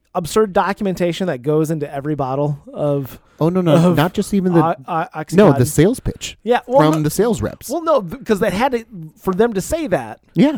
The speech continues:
Speaker 1: it
Speaker 2: it,
Speaker 1: had to be in the, it had
Speaker 2: it
Speaker 1: to be in the
Speaker 2: was
Speaker 1: literature.
Speaker 2: F D A approved.
Speaker 1: And how it got in there, and it was just like
Speaker 2: It was their
Speaker 1: and the
Speaker 2: main selling point.
Speaker 1: And the F D A is just like, "Oh, well,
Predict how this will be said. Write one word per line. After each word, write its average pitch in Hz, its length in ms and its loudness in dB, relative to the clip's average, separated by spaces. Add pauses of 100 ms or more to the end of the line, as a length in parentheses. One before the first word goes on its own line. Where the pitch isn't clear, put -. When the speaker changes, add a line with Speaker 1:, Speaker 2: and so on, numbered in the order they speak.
Speaker 1:
it 110 120 -6
Speaker 2:
it, 185 80 0
Speaker 1:
had 196 220 2
to 190 60 -2
be 196 140 0
in 175 80 0
the, 175 200 -6
it 180 60 -4
had 185 160 0
Speaker 2:
it - 40 -2
Speaker 1:
to 180 60 0
be 185 60 0
in 170 80 0
the 165 80 0
Speaker 2:
was 165 80 0
Speaker 1:
literature. 139 540 -4
Speaker 2:
F 92 160 -8
D 98 200 0
A 123 40 2
approved. - 480 -2 (120)
Speaker 1:
And 180 220 0
how 185 240 2
it 202 120 -4
got 185 240 0
in 180 160 0
there, 151 280 2
and 170 180 -4
it 175 60 6
was 160 100 4
just 160 180 0
like 147 240 -2 (200)
Speaker 2:
It 113 60 -2
was 110 160 4
their 120 160 6
Speaker 1:
and 104 100 6
the 107 60 6
Speaker 2:
main 123 180 6
selling 156 260 2
point. 85 220 -2
Speaker 1:
And 190 100 4
the 196 120 4
F 208 100 2
D 208 140 -2
A 208 40 0
is 185 140 -2
just 170 180 -8
like, 160 220 -4 (160)
"Oh, 143 380 2 (1400)
well, 196 500 -2